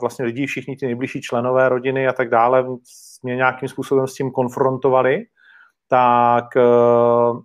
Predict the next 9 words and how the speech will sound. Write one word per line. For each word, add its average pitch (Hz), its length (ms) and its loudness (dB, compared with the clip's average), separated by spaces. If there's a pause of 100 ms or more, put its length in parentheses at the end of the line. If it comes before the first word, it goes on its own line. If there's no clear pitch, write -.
(180)
jestli 127 260 -4
to 151 100 0
proběhlo 156 420 2
i 165 40 4
u 196 60 2
tebe 190 300 0
a 120 120 -2
jestli 123 240 -4
třeba 135 840 0